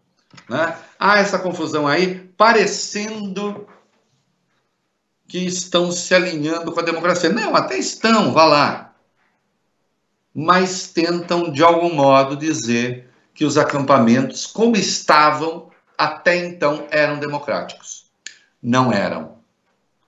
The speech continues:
Nunca poderiam ter sido admitidos. Aliás, a partir de hoje, pelo amor de Deus, esses acampamentos têm de acabar com isso. Ponto final.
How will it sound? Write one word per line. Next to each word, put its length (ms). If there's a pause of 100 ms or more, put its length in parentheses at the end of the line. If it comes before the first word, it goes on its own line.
(120)
Nunca 640
poderiam 460
ter 120
sido 220
admitidos. 720 (680)
Aliás, 560
a 60
partir 500
de 180
hoje, 600
pelo 280
amor 240
de 120
Deus, 360
esses 200
acampamentos 440
têm 120
de 60
acabar 840
com 140
isso. 420 (1040)
Ponto 440
final. 680